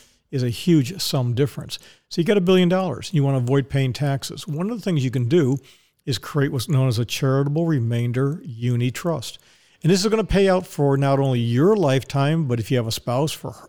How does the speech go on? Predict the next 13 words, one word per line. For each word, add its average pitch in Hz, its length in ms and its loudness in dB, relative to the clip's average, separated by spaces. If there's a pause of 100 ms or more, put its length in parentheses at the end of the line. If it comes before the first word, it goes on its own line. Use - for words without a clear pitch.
his 143 280 -2
or 117 80 -2
her 131 180 -2
lifetime. 135 560 -2 (460)
And 147 80 4
it 151 60 2
could 175 100 2
also 220 240 0
pay 170 180 2
out 180 140 0
for - 100 -4
your 156 160 2
kids. 151 600 -4